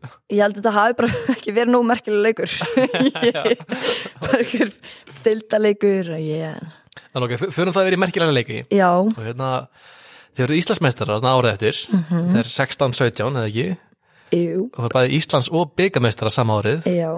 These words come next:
Speaker 2: Með lið sem var með meðalaldur um átján ára.
Speaker 1: Já.
Speaker 2: Hvern-, hvernig, reyna að fara aðeins gegn með okkur það, það tímabil bara og
Speaker 1: Já, það var, sko, ógeðslega skemmtilegt.
Speaker 2: Mhm.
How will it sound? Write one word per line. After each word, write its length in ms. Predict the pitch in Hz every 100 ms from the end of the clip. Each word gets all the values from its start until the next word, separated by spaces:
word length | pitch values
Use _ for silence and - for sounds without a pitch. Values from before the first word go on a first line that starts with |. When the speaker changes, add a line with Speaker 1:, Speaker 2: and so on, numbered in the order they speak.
| 240 - -
Speaker 2:
Með 240 | - 117 123
lið 220 | 127 151
sem 200 | 151 147
var 260 | 139 151 135
með 140 | 131 131
meðalaldur 420 | 147 143 131 135
um 120 | 135
átján 280 | 143 151 143
ára. 280 | 120 - - _ _ _ -
Speaker 1:
Já. 220 | - 180 170
Speaker 2:
Hvern-, 320 | - 175 -
hvernig, 440 | 156 147 147 135
reyna 460 | 143 - 143 135 147
að 160 | 147 147 - -
fara 340 | - 151 175
aðeins 180 | 170 147
gegn 160 | 170 156
með 100 | 139
okkur 160 | 135 143
það, 220 | 165 156
það 200 | - 160
tímabil 420 | - 185 175 117 107
bara 240 | 101 98
og 200 | 107 -
Speaker 1:
Já, 240 | 196 185 160 160 170 202 _ _ _
það 460 | - - 196 233 233
var, 360 | 240 254 262 -
sko, 380 | - - 240 226 208 180 - _ _ _ _ _ _ _ _ _ _ _
ógeðslega 560 | 220 247 247 240 220 -
skemmtilegt. 560 | 190 185 170 175 - -
Speaker 2:
Mhm. 260 | 127 117